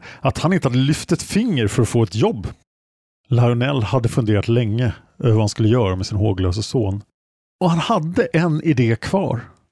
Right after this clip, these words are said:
Det var ingen nytt alternativ egentligen, men nu kanske det var det sista alternativet. Catherine, Lionels mamma, Jeffreys farmor,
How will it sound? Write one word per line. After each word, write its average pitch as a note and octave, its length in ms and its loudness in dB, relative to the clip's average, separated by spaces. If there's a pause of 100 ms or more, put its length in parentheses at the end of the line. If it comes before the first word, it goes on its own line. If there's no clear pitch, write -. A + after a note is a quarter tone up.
(360)
Det B2 120 2
var D3 120 4
ingen A#2 200 0
nytt D3+ 280 0
alternativ G#2+ 460 -2
egentligen, F#2+ 420 -2 (480)
men C3 160 4
nu D3 260 2 (500)
kanske C3 400 0
det B2 80 2
var G2 360 2 (480)
det - 100 -4
sista - 760 -4
alternativet. G2+ 840 -2 (1040)
Catherine, A2 520 0 (480)
Lionels B2 500 2
mamma, B2+ 420 2 (560)
Jeffreys A#2 380 0
farmor, C3 540 2